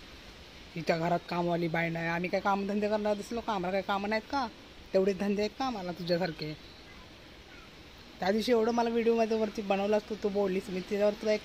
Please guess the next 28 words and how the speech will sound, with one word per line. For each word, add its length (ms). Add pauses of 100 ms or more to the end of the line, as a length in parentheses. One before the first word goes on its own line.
(160)
एका 340
तर 80
ह्या 140 (160)
शब्दानं 280
उत्तर 240
दिलं 180
होतं 180
काय? 140 (540)
परत 200
आज 300
व्हिडिओ 380
टाकतेस 360
लावालावी 420
करणाऱ्या 400
बायकांनी, 380
हे 80
आम्हाला 260
काय 140
कामधंदे 440
नाहीत 200
का? 100 (400)
तूच 140
कामाची 380
आहेस 260
का? 80 (1400)
आणि 180
मोठी 260
शहाणी. 360